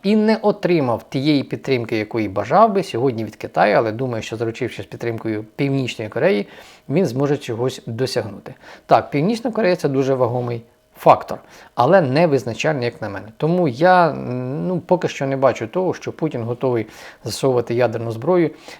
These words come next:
Він зробить провокації проти країн нато, вони вже є, я зараз їх торкнуся. Він буде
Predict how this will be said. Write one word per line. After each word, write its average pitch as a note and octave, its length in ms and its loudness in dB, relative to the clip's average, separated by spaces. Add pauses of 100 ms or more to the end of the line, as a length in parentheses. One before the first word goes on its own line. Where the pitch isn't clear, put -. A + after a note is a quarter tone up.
(100)
Він B3+ 120 2
зробить F3 280 4
провокації C3 600 2
проти E3 260 2
країн A#2 320 -2
нато, D3 300 2
вони C3+ 300 4
вже A#2 260 2
є, B2+ 220 2
я A#2 180 0
зараз G#2+ 300 -4
їх - 100 -8
торкнуся. C#3 540 -4
Він D3 180 -2
буде C3 240 2